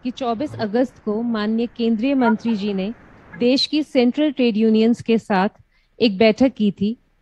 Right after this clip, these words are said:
जिसमें सभी ट्रेड यूनियंस ने पूरे उत्साह के साथ भाग लिया था। इस बैठक में सेंट्रल ट्रेड यूनियंस के प्रतिनिधियों ने राष्ट्र के निर्माताओं यानी असंगठित क्षेत्र के श्रमिकों के लिए उठाए गए इस कदम को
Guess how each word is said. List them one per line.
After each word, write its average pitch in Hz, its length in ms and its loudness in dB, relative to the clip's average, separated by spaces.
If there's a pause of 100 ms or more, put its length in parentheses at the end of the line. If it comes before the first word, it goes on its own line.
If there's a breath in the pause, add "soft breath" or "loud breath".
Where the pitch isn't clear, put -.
(260)
जिसमें 254 320 2
सभी 269 380 6
ट्रेड 277 280 2
यूनियंस 240 540 4
ने 233 120 2
पूरे 269 340 2
उत्साह 254 500 4
के 262 160 -2
साथ 233 180 2
भाग 185 320 0
लिया 165 240 -2
था। 165 200 -12 (1300)
इस 196 200 2
बैठक 240 400 2
में 302 200 0
सेंट्रल 240 400 0
ट्रेड 240 240 -2
यूनियंस 233 440 2
के 262 100 -4
प्रतिनिधियों 233 640 2
ने 262 240 0 (180)
राष्ट्र 214 360 2
के 269 100 4
निर्माताओं 208 720 4 (340)
यानी 208 420 4 (300)
असंगठित 247 440 4
क्षेत्र - 380 0
के 262 100 2
श्रमिकों 214 520 4
के 202 160 2
लिए 190 240 4 (100)
उठाए 226 380 4
गए 240 160 4
इस 220 320 0
कदम 214 300 6
को 185 320 -2